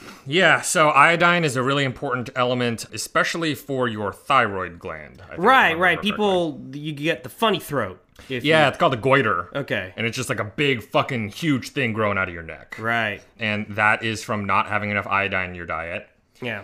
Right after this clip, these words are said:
Speaker 1: There's a lot of natural sources for iodine that you can potentially get, but as people's diets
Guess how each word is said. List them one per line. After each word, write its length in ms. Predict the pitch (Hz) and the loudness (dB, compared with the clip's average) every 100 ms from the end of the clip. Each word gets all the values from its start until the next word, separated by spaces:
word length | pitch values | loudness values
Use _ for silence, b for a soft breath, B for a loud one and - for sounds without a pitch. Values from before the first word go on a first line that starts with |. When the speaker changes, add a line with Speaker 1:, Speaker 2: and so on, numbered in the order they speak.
| - | -4
Speaker 1:
There's 260 | 156 160 135 | 0 2 2
a 80 | 139 | 0
lot 300 | 131 135 131 | 4 4 4
of 180 | 110 | 0
natural 460 | 110 113 117 - 123 | -2 0 0 -2 -6
sources 480 | - 120 113 120 110 | -2 -2 -2 -4 -4
for 180 | 117 110 | -2 2
iodine 440 | 113 113 113 110 | 2 2 0 -2
that 80 | 101 | -4
you 100 | 98 | -8
can 120 | 98 | -10
potentially 440 | - 110 117 147 | -8 -8 -6 -8
get, 400 | 139 160 170 113 | -4 -2 -2 -2
but 140 | 104 104 | -6 -2
as 160 | 107 - | -2 -2
people's 320 | 165 139 107 | -8 -8 -6
diets 760 | 98 98 104 101 - - - | 0 2 2 -2 -6 -12 -14